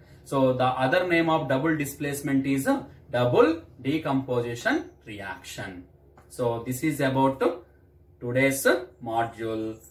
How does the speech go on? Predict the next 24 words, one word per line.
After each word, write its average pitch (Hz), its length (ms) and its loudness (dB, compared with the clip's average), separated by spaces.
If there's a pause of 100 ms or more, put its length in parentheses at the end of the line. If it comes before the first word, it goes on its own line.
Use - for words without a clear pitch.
(360)
about 135 380 0
only 151 500 -2 (140)
two 262 240 0
chemical 139 420 2
reactions, 113 840 -4
uh, 113 220 -6 (240)
which 127 200 -6
are 156 160 6
very 135 260 0
important 127 540 0
for 120 100 -4
examination 131 800 -2
point 123 400 -10
of 113 240 -4
view. 113 360 -8 (200)
What 156 260 0
are 165 180 2
they, 165 120 0
my 151 160 0
dear 147 180 0
students? 170 560 -2 (320)
Displacement 165 800 0
reactions 143 640 0
and 147 200 4